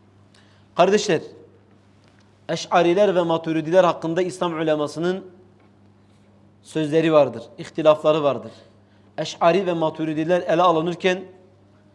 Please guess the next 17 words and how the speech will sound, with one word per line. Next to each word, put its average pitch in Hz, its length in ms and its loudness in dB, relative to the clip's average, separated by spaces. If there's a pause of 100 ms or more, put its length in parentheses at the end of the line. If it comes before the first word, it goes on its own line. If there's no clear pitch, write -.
(920)
makalat 170 560 4
kitaplarında, 160 760 2
yani 156 400 -2
İslam 180 340 -4
tarihi, 156 640 2 (640)
e, 143 100 -12
mi-, 147 160 -4
e, 170 200 -6
fırkalar 165 520 0
tarihi, 151 540 2 (560)
fırkalar 156 500 2
ta-, 151 160 0
dinler 156 280 -4
ve 160 80 -2
fırkalar 160 480 -2
tarihi 160 240 0
kitapları 160 540 -4